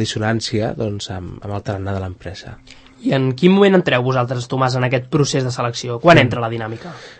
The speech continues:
Speaker 1: Mira, nosaltres vam demanar, doncs, observar un seguit de coses. I com que hi ha, eh, temes que no es veuen si no és en grup, doncs, com ara l'agressivitat,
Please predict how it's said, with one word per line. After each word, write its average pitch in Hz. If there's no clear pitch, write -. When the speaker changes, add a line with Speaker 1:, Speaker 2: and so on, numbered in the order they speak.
Speaker 1:
Mira, 131
nosaltres 180
vam 170
demanar, 156
doncs, 127
observar 139
un 147
seguit 120
de 107
coses. -
I 123
com 123
que 127
hi 127
ha, 139
eh, 151
temes 139
que 120
no 120
es 120
veuen 127
si 123
no 107
és -
en 110
grup, 160
doncs, 113
com 110
ara 107
l'agressivitat, 104